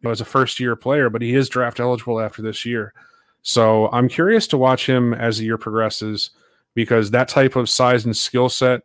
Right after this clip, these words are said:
could lead to a meteoric rise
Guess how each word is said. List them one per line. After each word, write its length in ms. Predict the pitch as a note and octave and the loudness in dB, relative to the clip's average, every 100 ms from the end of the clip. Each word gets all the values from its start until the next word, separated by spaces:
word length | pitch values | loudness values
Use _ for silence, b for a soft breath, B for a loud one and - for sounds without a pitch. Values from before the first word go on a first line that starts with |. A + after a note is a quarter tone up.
| - | -6
could 180 | C3 G#2+ | -6 -4
lead 300 | A#2+ A#2+ A2 | -2 -2 -4
to 540 | - A2+ A2 G#2+ G#2 - | -4 -2 -2 -4 -8 -6
a 220 | A2 G#2 | -4 -4
meteoric 680 | G2+ A#2+ B2 A#2+ A#2 G#2+ - | -4 -2 2 4 4 2 0
rise 580 | A2 G#2+ G#2 G#2 - | 2 2 0 -2 -4